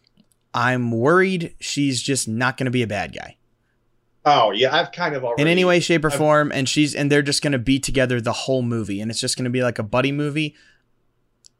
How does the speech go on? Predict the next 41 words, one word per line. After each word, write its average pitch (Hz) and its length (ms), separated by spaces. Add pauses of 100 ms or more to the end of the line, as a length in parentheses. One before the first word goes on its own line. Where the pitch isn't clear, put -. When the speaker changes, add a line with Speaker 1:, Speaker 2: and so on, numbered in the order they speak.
(140)
Speaker 1:
Eh, - 80 (420)
eh, 147 440
especially 165 440
with 165 120
this 156 200
last 147 320
trailer, 131 540
I'm 160 400
just 127 220
a 120 40
little 107 260
concerned 110 540
about 117 320
that, 120 260 (520)
'cause - 120
I 143 120
Speaker 2:
Uh, 131 40
yeah, 127 60
Speaker 1:
really 151 260
Speaker 2:
I - 20
Speaker 1:
don't 127 180
Speaker 2:
kinda - 120
Speaker 1:
wanna 127 140
see 113 260
that. 95 260
I 151 120
do 151 120
not 160 220
wanna 156 160
see 139 260
her 123 160
in, 123 220
like, 120 200
half 123 360
or 127 80
more 120 240
of 113 80
the 110 60
movie, 95 440 (440)
honestly. 98 520
Speaker 2:
Yeah. 110 220